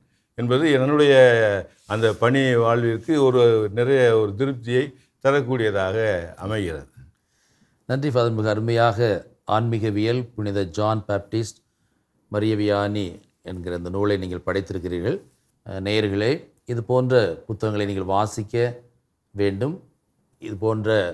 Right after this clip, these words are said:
Speaker 2: ஜான் மரியவியானி பற்றி நாம் அறிந்து கொள்ளுதல், இன்னும் நம்ம அந்த மறைமாவட்ட பணியாளர்கள், நம்முடைய பங்குகளில் இன்னும் நம்ம ஆர்வத்தோட செயல்படுவதற்கு இது உதவியாக இருக்கும்.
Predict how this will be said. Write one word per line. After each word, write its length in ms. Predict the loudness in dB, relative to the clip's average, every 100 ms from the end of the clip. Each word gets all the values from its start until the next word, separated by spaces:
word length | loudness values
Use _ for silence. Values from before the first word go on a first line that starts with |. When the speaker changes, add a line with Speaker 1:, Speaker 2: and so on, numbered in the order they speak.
| -12 _ _ -10
Speaker 2:
ஜான் 420 | -4 -2 -2 -6 -14 -10
மரியவியானி 540 | -4 -2 -2 -2 -4
பற்றி 200 | -6 -8
நாம் 140 | -6 -4
அறிந்து 320 | -2 -2 -2
கொள்ளுதல், 360 | -2 -2 -4 -6 _ _ _ _ _
இன்னும் 160 | -4 -2
நம்ம 140 | 0
அந்த 160 | 0 0
மறைமாவட்ட 640 | 2 2 2 2 2 2 2 2 -2 _ _ _
பணியாளர்கள், 680 | -6 -2 0 0 -2 -4 -6 -10
நம்முடைய 400 | -10 -8 -6 -6 -4
பங்குகளில் 520 | -4 -2 -2 0 -2
இன்னும் 160 | -2 -2
நம்ம 320 | -2 -2 -2
ஆர்வத்தோட 380 | -2 -2 -2 -4 -6 -12 _ _ _ -8
செயல்படுவதற்கு 720 | -2 0 0 0 0 -2 -4
இது 140 | -6
உதவியாக 500 | -4 -4 -2 -2 -4
இருக்கும். 340 | -8 -10 -10